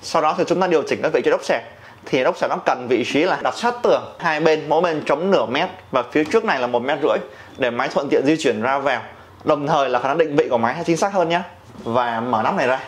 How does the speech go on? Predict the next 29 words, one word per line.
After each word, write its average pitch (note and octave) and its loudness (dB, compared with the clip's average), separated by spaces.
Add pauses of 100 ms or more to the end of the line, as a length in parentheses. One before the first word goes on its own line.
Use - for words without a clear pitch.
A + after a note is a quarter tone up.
(720)
Có E3+ 0
hai F#3 0
vị D3 2
trí E3+ 6
bình E3 2
trong D3 0
này, D3+ 0 (200)
một B2+ -2
bình B2+ 0
màu A#2 2
đen D3 2 (140)
sẽ - -4
là D#3+ 2
bình B2+ 0
nước D#3 0
dơ. D#3+ 4 (640)
Bình D3+ 2
này C#3+ 0
chúng D#3 2
ta F3+ 2
sẽ G3+ 0
để C3+ 2
trống C#3+ -2
nhé. A3+ 2 (460)
Và - 0
một C#3 4
bình C#3+ 0
còn C3 2
lại B2+ 0